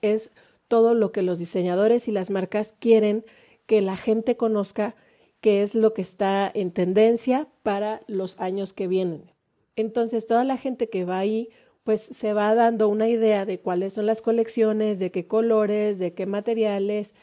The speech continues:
cuáles son las, eh, nuevos desarrollos de los diseñadores, los nuevos conceptos que están manejando y a su vez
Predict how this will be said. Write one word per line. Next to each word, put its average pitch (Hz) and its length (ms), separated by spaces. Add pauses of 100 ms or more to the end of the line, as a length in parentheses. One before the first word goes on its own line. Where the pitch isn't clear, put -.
(340)
cuáles 208 340
son 214 160
las, 208 300 (160)
eh, 180 260
nuevos 208 400
desarrollos 214 560
de 202 80
los 208 160
diseñadores, 208 840 (360)
los 196 280
nuevos 202 320
conceptos 220 640
que - 80
están 185 280
manejando 202 720
y 220 160
a 220 140
su 247 180
vez 214 380